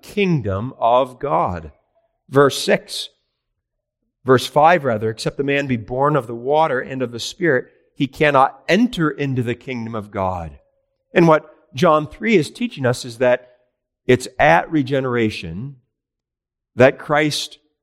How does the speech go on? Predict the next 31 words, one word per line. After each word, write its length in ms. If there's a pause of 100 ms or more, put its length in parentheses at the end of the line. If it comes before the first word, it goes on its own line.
(380)
establishes 1040
his 220
rule 500
in 240
our 360
hearts 600
and 160
in 100
our 140
lives. 680 (1160)
Previously, 840 (720)
all 180
there 140
was 320
was 160
our 400 (200)
sinful 600
nature. 400
It 60
was 160
the 140
old 360
man 360
that 120
had 420 (240)
dominion 720
over 300
our 200
lives. 460
Satan 500
ruled 500